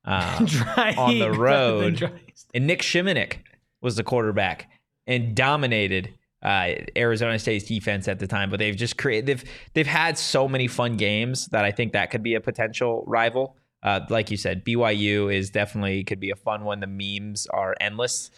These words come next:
Speaker 1: with
Speaker 2: They're already
Speaker 1: between those
Speaker 2: starting.
Speaker 1: two.
Speaker 2: <laughs> They're
Speaker 1: Like
Speaker 2: already starting in the chat. We've got, uh, A S U versus B Y U. Dry heat is greater than a dry state.
Speaker 1: Oh my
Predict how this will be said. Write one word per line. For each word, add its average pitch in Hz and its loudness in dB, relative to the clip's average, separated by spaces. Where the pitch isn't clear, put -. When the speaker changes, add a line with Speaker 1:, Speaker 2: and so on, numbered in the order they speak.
Speaker 1:
with 113 -2
Speaker 2:
They're 233 4
already 285 4
Speaker 1:
between 277 4
those 254 2
Speaker 2:
starting. 113 -4
Speaker 1:
two. 127 2
Speaker 2:
<laughs> 175 2
They're 202 6
Speaker 1:
Like 233 4
Speaker 2:
already 269 4
starting 247 2
in 226 4
the 226 4
chat. 240 2
We've 165 0
got, 185 4
uh, 160 2
A 185 2
S 202 0
U 202 2
versus 165 -2
B 160 0
Y 185 4
U. 190 2
Dry 156 2
heat 160 -4
is 135 -4
greater 147 -2
than 135 -4
a 123 -2
dry 123 -2
state. 143 -2
Speaker 1:
Oh 98 -4
my - -2